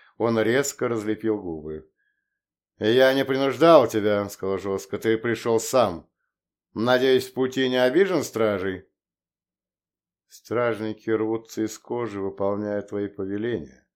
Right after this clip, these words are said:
сдержанно отозвался креститель. Сделал пару шагов, не опуская глаз. «Ты им царь».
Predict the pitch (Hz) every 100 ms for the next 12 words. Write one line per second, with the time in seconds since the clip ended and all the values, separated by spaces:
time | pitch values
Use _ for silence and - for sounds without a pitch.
0 | _ _ _ 82 80 87 76 78 78 82
1 | 78 80 73 - - 80 - - 92 95
2 | 90 _ _ _ _ _ - 107 143 165
3 | 147 - 123 110 - 104 104 123 113 104
4 | 98 - 95 - 95 90 90 80 - -
5 | _ _ _ 113 117 - 104 101 90 -
6 | 113 95 -